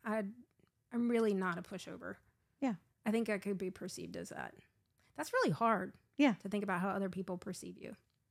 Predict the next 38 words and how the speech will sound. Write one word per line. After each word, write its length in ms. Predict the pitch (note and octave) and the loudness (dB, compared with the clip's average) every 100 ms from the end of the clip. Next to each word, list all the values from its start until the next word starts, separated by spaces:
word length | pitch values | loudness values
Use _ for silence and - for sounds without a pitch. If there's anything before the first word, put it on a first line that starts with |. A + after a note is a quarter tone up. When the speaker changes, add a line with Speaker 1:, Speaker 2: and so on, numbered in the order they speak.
| _ | _
Speaker 1:
versus 300 | A3+ G3+ G3+ | -6 -4 -4
how 80 | F3+ | -4
you 120 | F#3+ | -6
perceive 380 | F#3+ F3+ - - | -6 -8 -10 -14
yourself. 300 | - - - _ _ _ _ _ - | -18 -20 -20 _ _ _ _ _ -2
Speaker 2:
Okay. 220 | B3+ A#3+ - - | 0 0 -2 -12
Speaker 1:
That's 120 | A3 | 4
Speaker 2:
All 80 | G#3+ | 6
right. 80 | F#3+ | 6
Speaker 1:
interesting. 280 | G3 F#3 F3 _ _ - | 4 -4 -8 _ _ -16
Okay. 140 | A3 - _ _ _ _ - - | -16 -16 _ _ _ _ -20 8
Speaker 2:
What 280 | A3 A3 - | 10 10 8
is 100 | D4 | 4
a 80 | D#4+ | 6
piece 240 | C4 A#3+ | 6 4
of 120 | A#3+ | 6
advice 500 | C#4 G3+ E3+ - F#3+ | 6 6 4 4 2
that 140 | - - | 0 0
you've 180 | F#3+ F#3 | 0 4
been 160 | A3 | 4
given 440 | G3+ A3 E3 D#3 D3+ | 4 2 2 0 2
that's 180 | D3 - | 0 0
either 240 | F#3+ E3+ | 2 2
so 420 | E3+ - A3+ A3+ | 0 2 6 8
good 280 | A3 A#3+ A3+ | 8 8 8
you 80 | A#3 | 6
have 140 | G#3+ | 4
to 80 | A3 | 2
tell 400 | A3+ F3 C#3+ D3 | 2 2 2 2
or 80 | - | 0
so 240 | E3+ - F#3 | 0 2 2
bad 460 | E3+ F3 E3+ E3 | 2 2 2 2
you 80 | E3+ | -2
have 200 | F3 E3 | -2 -4
to 120 | D#3 | -4
warn 300 | D#3 D#3 B2+ | -4 -2 -4
us? 320 | - - - - _ _ - - _ _ _ _ _ | -4 -10 -16 -20 _ _ -20 -20 _ _ _ _ _
Speaker 1:
Um, 580 | B3+ A#3+ A#3 A3+ G#3+ G#3 | 0 2 4 4 4 2